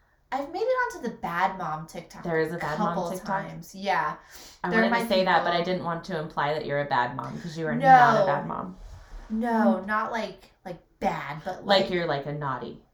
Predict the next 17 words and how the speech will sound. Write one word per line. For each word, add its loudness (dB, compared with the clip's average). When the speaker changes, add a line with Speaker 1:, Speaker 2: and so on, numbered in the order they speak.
Speaker 2:
Naughty -8
mom. -12
Speaker 1:
Yeah, -2
like, -18
naughty -12
mom -12
TikTok -14
where -12
we -12
sneak -14
wine -14
in -14
the -14
car -10
and -10
stuff. -6
Speaker 2:
Yeah. -10